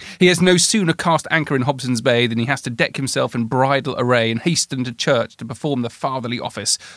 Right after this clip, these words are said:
of giving away a bevy of fair charges." And when I read that, it just really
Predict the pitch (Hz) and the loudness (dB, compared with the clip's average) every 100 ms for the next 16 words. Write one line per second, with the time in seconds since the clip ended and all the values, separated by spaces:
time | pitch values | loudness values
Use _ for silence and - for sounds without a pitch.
0 | - 127 147 139 139 123 117 110 110 123 | -8 0 0 2 2 2 2 0 0 0
1 | 110 107 - - 123 - 120 107 104 151 | 0 -8 -12 -14 -14 -10 -8 -6 -4 0
2 | 131 120 92 - - - - 202 247 277 | 0 -2 -10 -16 -20 -8 -4 2 2 4
3 | 247 185 101 151 - 175 - - - _ | 4 4 0 -2 -4 -4 -6 -14 -20 _
4 | 190 202 180 170 | 0 2 2 -2